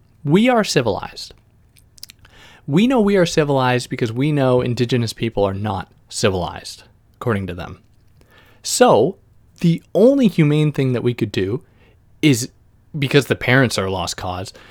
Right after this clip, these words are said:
take their kids away and put them in these civil, civilizing spaces."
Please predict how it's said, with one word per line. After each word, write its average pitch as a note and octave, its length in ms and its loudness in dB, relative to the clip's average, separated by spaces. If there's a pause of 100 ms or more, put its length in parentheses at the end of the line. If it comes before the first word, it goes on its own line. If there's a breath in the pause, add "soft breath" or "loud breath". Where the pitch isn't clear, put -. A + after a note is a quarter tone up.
(200 loud breath)
take - 380 0
their F3 140 4
kids D3+ 400 2
away G2+ 480 -6 (400)
and D3 180 2
put G3+ 200 2
them D#3 360 2 (180)
in D#3 140 2
these C3+ 320 -2 (400 soft breath)
civil, D#3 680 2 (340)
civilizing C3 880 0 (160)
spaces." - 640 -2